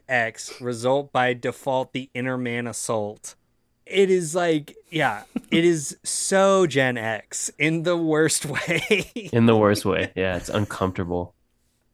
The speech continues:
Speaker 2: Like, okay, we get it. You got a chip on your shoulder. Like, moving on.
Speaker 1: Right. It's like if someone was like, "All right, I'm gonna write a song about millennials. Avocado toast, uh, not buying diamonds,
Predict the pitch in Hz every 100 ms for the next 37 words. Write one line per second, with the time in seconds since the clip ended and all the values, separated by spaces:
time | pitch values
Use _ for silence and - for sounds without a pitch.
0 | _ 98 90 - - 104 131 127 113 127
1 | 107 95 113 101 - 127 113 104 98 107
2 | 98 92 87 - 139 95 90 - _ 107
3 | 113 113 110 104 185 170 165 185 190 -
4 | 202 214 226 220 196 180 - 180 175 170
5 | 160 147 135 127 135 127 127 123 127 127
6 | 127 120 110 123 117 110 107 104 107 110
7 | 107 104 104 - _ _ _ _ _ -
8 | 202 185 170 190 175 165 - 185 165 156
9 | - - _ _ _ - 156 156 156 165
10 | 170 180 170 165 175 165 156 147 165 170
11 | 165 151 143